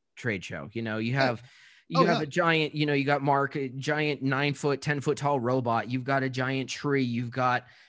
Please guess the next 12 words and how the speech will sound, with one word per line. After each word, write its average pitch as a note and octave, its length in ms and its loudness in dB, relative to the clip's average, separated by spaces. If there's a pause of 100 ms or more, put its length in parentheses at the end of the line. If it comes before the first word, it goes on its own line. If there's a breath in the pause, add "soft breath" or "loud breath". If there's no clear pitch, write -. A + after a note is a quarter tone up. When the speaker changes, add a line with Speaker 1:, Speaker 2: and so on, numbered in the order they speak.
(100)
Speaker 1:
you B2 120 -4
know, A#2 220 -2
escape D3 540 -2
artists B2+ 480 -2
and A2+ 180 -4
magicians A#2+ 600 -4
and A2+ 120 -6
ju-, B2 180 -6
you've B2+ 220 -8
got C3 200 -6 (180)
clowns. C3+ 600 -4
And A2 140 -10